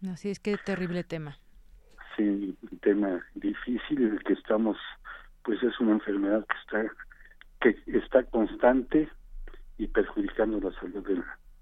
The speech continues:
Speaker 2: de la humanidad.
Speaker 1: Para que nos demos una idea, cinco punto tres niños con cáncer por cada cien mil habitantes en México fallece.
Speaker 2: Sí.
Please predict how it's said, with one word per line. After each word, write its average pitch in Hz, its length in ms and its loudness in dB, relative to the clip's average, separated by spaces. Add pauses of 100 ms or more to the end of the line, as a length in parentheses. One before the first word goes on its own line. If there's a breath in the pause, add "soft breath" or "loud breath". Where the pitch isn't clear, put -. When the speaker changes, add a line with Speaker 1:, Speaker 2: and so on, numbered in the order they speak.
(100)
Speaker 2:
de 104 80 2
la 92 80 2
humanidad. 92 520 0 (140)
Speaker 1:
Para 185 200 0
que 196 120 0
nos 196 140 2
demos 233 220 2
una 233 120 4
idea, 214 120 4
cinco 233 280 2
punto 220 280 0
tres 208 220 0
niños 202 260 0
con 175 160 -4
cáncer 202 340 -2
por 180 220 -6
cada 185 220 -2
cien 165 220 -4
mil 175 160 -2
habitantes 165 600 -8
en 147 160 -8
México 156 600 -8
fallece. - 640 -10 (840)
Speaker 2:
Sí. 85 220 -8